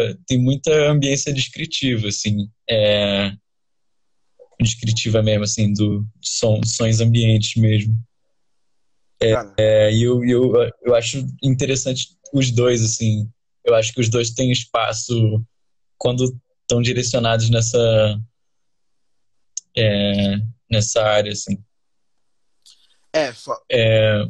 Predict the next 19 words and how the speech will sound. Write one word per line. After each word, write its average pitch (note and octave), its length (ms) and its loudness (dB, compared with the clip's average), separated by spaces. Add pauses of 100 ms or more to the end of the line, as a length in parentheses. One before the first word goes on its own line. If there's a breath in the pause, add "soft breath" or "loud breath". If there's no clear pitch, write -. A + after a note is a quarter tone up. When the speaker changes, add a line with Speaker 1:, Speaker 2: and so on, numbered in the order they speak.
Speaker 2:
falando D3 320 -2
nisso, D#3 380 -14
né, C3 260 -16
só B2 360 -2
te, A2+ 340 -10 (600)
te, F#2+ 920 -2 (920)
te - 160 -8
fal-, G2+ 280 -2
te, - 220 -20
te G#2+ 120 -16
falando, A#2 340 0 (380 soft breath)
eu B2 140 2
acho C#3+ 160 -2
que - 60 -20
tem E3+ 140 -6
vários D#3+ 280 -2
caminhos. D3+ 480 -16
Primeiro, C#3+ 420 -2
você G3 240 -4